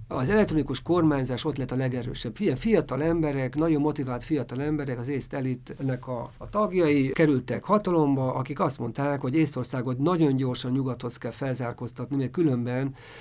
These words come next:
ellepnek minket újra az oroszok, visszajön a Szovjetunió vagy az oroszok, és gyakorlatilag annektálni fognak minket. Tehát van egy hihetetlen erős motiváció abban,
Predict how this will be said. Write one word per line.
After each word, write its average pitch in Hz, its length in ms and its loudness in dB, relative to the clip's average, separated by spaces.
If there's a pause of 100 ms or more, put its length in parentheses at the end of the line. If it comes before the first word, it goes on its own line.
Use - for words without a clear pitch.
ellepnek 131 460 0
minket 127 300 -2
újra 123 220 -2
az 131 100 -6
oroszok, 151 420 -2
visszajön 139 420 0
a 120 360 -6
Szovjetunió 143 680 0
vagy 120 100 -4
az 123 80 -4
oroszok, 147 420 -4
és 123 260 -6 (260)
gyakorlatilag 143 420 0
annektálni 123 400 0
fognak 117 360 -8
minket. 123 280 -8
Tehát 143 160 -2
van 196 140 4
egy 170 140 2
hihetetlen 160 480 0
erős 135 220 -2
motiváció 127 760 0
abban, 160 480 -2